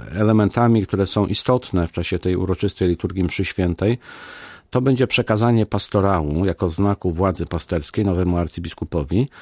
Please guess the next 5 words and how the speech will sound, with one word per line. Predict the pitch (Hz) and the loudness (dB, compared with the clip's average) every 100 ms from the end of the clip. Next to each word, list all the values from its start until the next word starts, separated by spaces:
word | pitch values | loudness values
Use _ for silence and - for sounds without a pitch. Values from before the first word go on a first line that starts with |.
| - - - - - | -20 -20 -20 -20 -12
Ksiądz, | - 110 98 - - | -2 0 0 0 0
e, | 107 101 98 95 92 | 2 2 2 0 0
biskup | 87 107 - 92 | 0 -2 -4 -6
Zbigniew | 90 85 92 92 80 | -6 -4 -2 0 0
Zieliński, | 90 92 113 98 - - 76 | 0 2 4 2 0 -6 -2